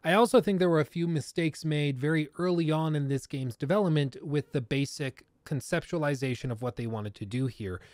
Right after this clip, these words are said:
that rippled throughout the rest of development, and it effectively is like building a house on a shaky foundation. If those starting ideas are a little off or a little weak,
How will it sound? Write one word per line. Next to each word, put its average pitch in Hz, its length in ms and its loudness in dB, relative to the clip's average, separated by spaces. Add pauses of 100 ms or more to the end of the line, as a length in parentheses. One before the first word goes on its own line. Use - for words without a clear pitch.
(420)
that 139 380 -2
rippled 147 580 4
throughout 127 400 -4
the 131 60 -4
rest 127 380 0
of 120 120 -4
development, 107 760 -6
and 117 360 -6
it 131 180 -4
effectively 156 600 0
is 147 140 0
like 143 200 -2
building 151 340 2
a 131 60 -4
house 139 360 -4
on 131 120 -6
a 123 40 -6
shaky 123 380 -4
foundation. 117 600 -6
If 95 100 -12
those 143 200 -6
starting 175 460 -2
ideas 160 540 0
are 143 100 -2
a 143 60 -2
little 160 240 -2
off 147 420 -2
or 147 60 -4
a 135 60 -4
little 135 240 0
weak, 170 360 -2